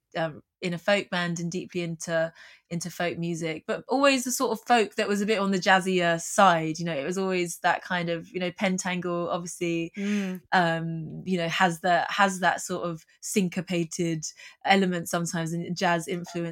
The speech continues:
Speaker 2: yeah.
Speaker 1: influences. Um, but I was never really aware of that political element. And I guess it was really when I started exploring, um, the sort of folk traditions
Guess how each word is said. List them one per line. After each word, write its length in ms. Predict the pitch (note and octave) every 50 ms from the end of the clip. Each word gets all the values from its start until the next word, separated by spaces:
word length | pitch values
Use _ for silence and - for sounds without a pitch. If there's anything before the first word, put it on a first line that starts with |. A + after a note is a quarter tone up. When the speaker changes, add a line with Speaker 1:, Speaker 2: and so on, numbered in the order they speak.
| E3
Speaker 2:
yeah. 300 | D#3+ D#3+ E3 E3 D#3+ E3
Speaker 1:
influences. 140 | E3+ F3 - - - - - - _ _
Um, 420 | - F3+ F#3 F3+ F3 F3 E3+ E3+ - _ _ _ _ _ _ _ _ _
but 140 | - A3+ G#3+
I 120 | G3+ A3+ A#3+
was 120 | B3+ B3
never 240 | C#4 C#4 C4+ C4 C4
really 180 | C4 C4 B3
aware 220 | A#3 A3 A#3 A3+ A3
of 80 | G#3+
that 160 | A3 - - -
political 320 | G#3+ G#3 - - - G3
element. 400 | - F#3 G3+ G3+ G3 F#3 F3 E3
And 80 | - F#3+
I 40 | G3 G3
guess 360 | - A3+ A#3 A3 - - - - - - - _
it 120 | - B3+ -
was 180 | A#3+ A#3 G#3
really 460 | A3+ B3+ C4+ C#4 C#4 C4+ C4 B3+ A#3+ - -
when 300 | - G3+ G#3 A#3+ A#3+ A#3+
I 280 | A#3 A3+ A3 A3 G#3+ -
started 720 | - - - G#3+ G3+ G3+ G3 - - G3+ G3 F#3+ F3+ F3 - - - - - _ _ _
exploring, 920 | - - - - - - G#3+ G#3 G3 G3 F#3 F#3 F3+ F3 F3 E3+ F3 E3+ E3+ - -
um, 280 | F#3+ F3 F3 E3+ E3+ -
the 120 | F#3 F3
sort 220 | E3+ - - -
of 40 | - -
folk 200 | G3 G3 F#3 -
traditions 800 | - - F3+ F#3 F3 - - F3+ F3 E3+ E3+ E3+ E3+ E3 - -